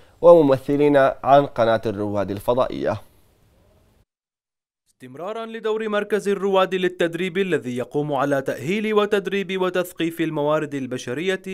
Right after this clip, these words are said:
Speaker 2: من خلال العديد من البرامج التدريبية المختلفة، عقد المركز ورشة عمل لممثلين من مختلف شركات مجموعة الرواد للأعمال، وذلك بهدف التعريف ببرنامج نظام الحسابات الحكومية، والذي يأتي ضمن منظومة المسرعات المالية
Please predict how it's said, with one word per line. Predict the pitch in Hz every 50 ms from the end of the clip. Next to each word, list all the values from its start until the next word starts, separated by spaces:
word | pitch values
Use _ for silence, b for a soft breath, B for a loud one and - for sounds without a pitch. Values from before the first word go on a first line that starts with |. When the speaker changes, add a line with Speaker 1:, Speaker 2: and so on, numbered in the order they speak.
| 190 185 -
Speaker 2:
من | 143 143 147
خلال | 143 - 143 135 147 143 147
العديد | 147 135 123 120 123 143 175 214 185 208
من | 202 190 190 180
البرامج | 165 160 151 147 147 147 147 143 143 135 135
التدريبية | 135 - 135 127 127 127 131 131 131 135 131 123 123 127
المختلفة، | 117 113 127 135 - - - 202 196 170 - - 127 127 143 - -
عقد | 117 127 180 185 - 233 226
المركز | 240 226 185 160 151 - - 160 147 151
ورشة | 151 139 139 139 139 - 151 147 -
عمل | 139 135 135 139 139 135 135 139 139 135
لممثلين | 135 135 139 135 139 135 131 - 143 135 143 147 147 143 139
من | 139 135
مختلف | 135 131 131 127 - - 143 143 143 143 -
شركات | 131 131 135 123 127 123 - - 180 208 220 220
مجموعة | 226 220 220 202 165 175 180 175 160 170 165 170
الرواد | 165 160 156 160 160 160 156 147 139
للأعمال، | 135 131 143 156 156 175 202 220 208 185 131 101 92 104 -
وذلك | 139 139 135 135 135 135 135 135 131 143
بهدف | 139 131 131 127 135 127 131 131 131
التعريف | 131 127 131 135 123 127 147 180 220 220 254
ببرنامج | 233 233 233 202 208 202 208 196 190 185 190 185 180 175
نظام | 180 180 180 175 160 160 151 151 147
الحسابات | 147 143 139 - 151 143 - 131 123 123 123 117 - 123
الحكومية، | 117 117 - 165 165 220 226 226 226 190 127 101 82 -
والذي | - 139 139 135 139 135 123 139 139
يأتي | 147 147 143 143 143
ضمن | 135 143 143 143 139
منظومة | 135 135 131 131 131 123 135 135 139 135 131 -
المسرعات | 131 131 131 131 131 135 131 131 127 123 127 131 131 131 139
المالية | 135 131 135 131 131 131 151 180 185 185